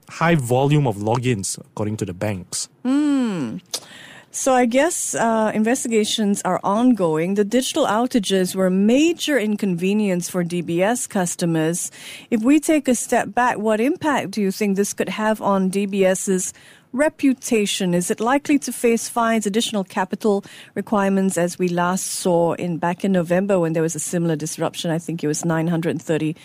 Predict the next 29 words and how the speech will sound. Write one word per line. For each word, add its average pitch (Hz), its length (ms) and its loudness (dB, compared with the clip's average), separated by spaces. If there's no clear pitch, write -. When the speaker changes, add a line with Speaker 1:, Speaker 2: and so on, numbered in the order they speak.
Speaker 2:
million 220 560 4
in 170 140 -2
ca-, 185 260 -6
additional 202 420 0
capital 160 360 -4
requirements, 165 800 -2
um, 156 580 0
required 214 540 2
by 165 120 2
D 165 160 -2
B 160 200 0
S 156 340 -2
by 170 360 0
M 165 180 2
A 170 140 2
S. 202 200 2
So 214 160 2
is 214 140 2
it 233 80 -2
likely 247 300 0
to 240 100 -4
face 208 280 0
fines 294 540 0
or 214 160 2
maybe 220 360 0
other 240 240 -2
punishments 214 560 -2
from 170 160 -2
regulators? 160 800 -2